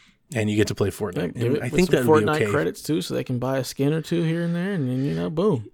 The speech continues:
Speaker 2: You've got
Speaker 1: Get that
Speaker 2: somebody.
Speaker 1: Batman.
Speaker 2: Yeah. Oh, God. You've got somebody playing, you know, Fortnite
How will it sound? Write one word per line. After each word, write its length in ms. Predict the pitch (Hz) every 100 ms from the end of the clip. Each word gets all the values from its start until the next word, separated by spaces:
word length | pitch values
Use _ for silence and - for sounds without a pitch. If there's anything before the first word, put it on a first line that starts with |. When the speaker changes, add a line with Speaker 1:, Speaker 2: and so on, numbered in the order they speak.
| _ _ -
Speaker 2:
You've 140 | - 117
got 200 | 113 113
Speaker 1:
Get 140 | 120
that 80 | 120
Speaker 2:
somebody. 160 | 120 117
Speaker 1:
Batman. 400 | 113 117 110 113
Speaker 2:
Yeah. 160 | 156 139 180
Oh, 180 | 110 - -
God. 320 | 101 107 - _ - - - - -
You've 120 | 113
got 180 | 127 127
somebody 380 | 139 127 131 131
playing, 520 | 139 139 135 135 135
you 80 | 120
know, 140 | 113
Fortnite 600 | 113 143 151 139 135 139